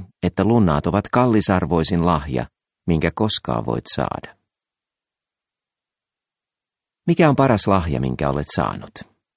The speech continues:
Lahjan ei tarvitse maksaa paljon ollakseen tärkeä. Sen todellista arvoa ei välttämättä mitata rahassa. Jos se tekee sinut onnelliseksi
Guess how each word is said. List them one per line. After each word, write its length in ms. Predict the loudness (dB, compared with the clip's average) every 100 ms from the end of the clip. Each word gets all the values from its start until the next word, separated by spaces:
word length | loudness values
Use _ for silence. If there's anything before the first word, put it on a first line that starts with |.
| _ _ _ _ _ _ _ _ _ _ _ _ _ 0
Lahjan 420 | 2 4 4 4
ei 120 | 2
tarvitse 440 | 2 2 2 2 2
maksaa 500 | 2 0 0 -2 -2
paljon 420 | -2 0 -2 -4 -4
ollakseen 540 | -2 -2 -4 -2 -2
tärkeä. 540 | 0 -2 -4 -10 -14 -16 _ _ _ _ _ _ _ _ _ _ _ _ -4
Sen 160 | 0 2
todellista 600 | 4 4 4 2 2 2
arvoa 400 | 2 0 0 2 2
ei 200 | 2 2
välttämättä 640 | 0 0 -4 -6 -4 -2
mitata 380 | -2 -2 -4 -4
rahassa. 640 | -4 -6 -6 -4 -4 -6 _ _ _ _ _ _ _ _ _ _ _ _ _ _ _
Jos 160 | 2 2 2
se 80 |
tekee 300 | 2 2 4 4
sinut 300 | 4 2 2
onnelliseksi 800 | 2 4 2 0 -2 -2 -2